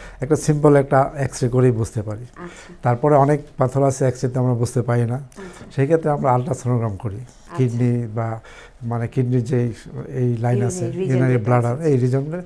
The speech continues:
Speaker 1: আল্ট্রাসোনোগ্রাম করলে আমরা বুঝতে পারি।
Speaker 2: আচ্ছা।
Speaker 1: এরপরে যদি আমরা বুঝ-, মানে হয়তো আমাদের সন্দেহ আস-, হচ্ছে যে, আহ, আছে পাথর থাকতে পারে, কিন্তু আমরা এই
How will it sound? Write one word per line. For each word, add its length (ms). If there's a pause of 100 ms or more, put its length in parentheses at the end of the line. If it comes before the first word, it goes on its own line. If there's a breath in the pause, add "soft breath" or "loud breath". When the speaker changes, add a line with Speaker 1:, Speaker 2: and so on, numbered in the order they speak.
(360 loud breath)
Speaker 1:
আল্ট্রাসোনোগ্রাম 540
করলে 200
আমরা 340 (260)
বুঝতে 280
পারি। 180
Speaker 2:
আচ্ছা। 680
Speaker 1:
এরপরে 380
যদি 220
আমরা 220
বুঝ-, 400
মানে 260
হয়তো 380 (100)
আমাদের 340
সন্দেহ 380
আস-, 260 (100)
হচ্ছে 320
যে, 100
আহ, 920
আছে 180
পাথর 300
থাকতে 280
পারে, 260 (600 soft breath)
কিন্তু 240
আমরা 360
এই 280